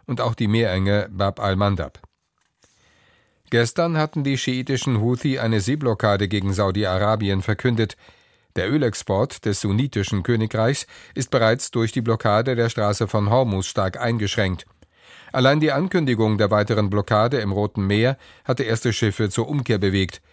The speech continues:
Wie die Nachrichtenagentur Saba unter Berufung auf die Miliz meldet,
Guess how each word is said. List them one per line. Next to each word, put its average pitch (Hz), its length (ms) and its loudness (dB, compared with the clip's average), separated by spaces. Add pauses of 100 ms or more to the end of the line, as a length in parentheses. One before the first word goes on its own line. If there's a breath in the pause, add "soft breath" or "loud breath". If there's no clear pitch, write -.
(400 soft breath)
Wie 95 140 -2
die 101 100 0
Nachrichtenagentur 92 1000 -2
Saba 107 380 0
unter 101 260 -2
Berufung 104 500 -2
auf 113 140 -4
die 107 100 -4
Miliz 104 380 -2
meldet, 110 360 0